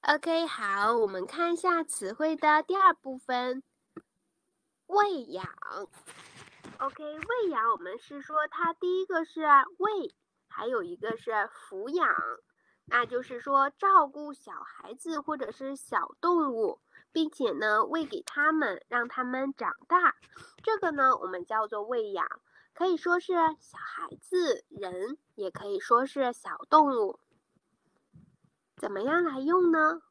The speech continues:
我们可以说，他不知道怎么喂养小狗。还可以说，他没有能力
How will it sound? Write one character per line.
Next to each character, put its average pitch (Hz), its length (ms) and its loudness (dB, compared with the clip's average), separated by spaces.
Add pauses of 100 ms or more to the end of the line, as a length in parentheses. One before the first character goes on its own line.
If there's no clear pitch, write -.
(140)
我 - 60 -12
们 190 160 -8
可 208 140 -14
以 202 140 -6
说， 254 420 4 (880)
他 359 360 2
不 370 300 -2
知 359 220 -4
道 359 520 10
怎 202 380 -12
么 180 220 -10
喂 294 260 -4
养 196 300 -12
小 - 400 -20
狗。 - 560 -8 (4000)
还 277 200 -4
可 339 220 -2
以 262 200 -4
说， 285 420 2 (680)
他 370 460 2 (240)
没 214 320 -8
有 330 220 -2
能 185 440 -10
力 320 340 -8